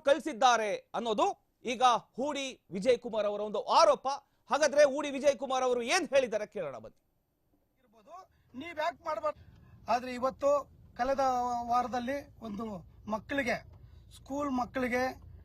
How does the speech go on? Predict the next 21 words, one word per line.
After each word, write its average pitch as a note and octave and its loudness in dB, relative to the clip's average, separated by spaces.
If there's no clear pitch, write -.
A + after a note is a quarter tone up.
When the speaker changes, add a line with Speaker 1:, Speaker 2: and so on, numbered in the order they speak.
Speaker 2:
ಆ G#3 4
ರಸ್ತೆದಲ್ಲಿ B3+ 2
ಹಳ್ಳಗಳಲ್ಲಿ B3 0
ಬಿದ್ದು A3+ -2
ಕಾಲು B3 4
ಮುರ್ಕೊಂಡಿದ್ದಾರೆ. G#3 2
ಇವತ್ತು C4 0
ಅವ್ರಿಗೆ A3+ 2
ಯಾರು C4 4
ಪರಿಹಾರ B3 2
ಕೊಡೋದು? F#3+ 0
ಇವತ್ತು C4+ 0
ಇಷ್ಟೆಲ್ಲ C#4+ 2
ತೊಂದರೆಗಳಾಗ್ತಾ C4 2
ಇದೆ. B3+ 4
ಏನು C#4+ 4
ಮಾಲೂರು C#4+ 4
ತಾಲೂಕಿನಲ್ಲಿ C4 2
ಶಾಸಕರು B3+ 0
ಇವತ್ತು B3+ -2
ನಂಜೇಗೌಡರು B3+ 4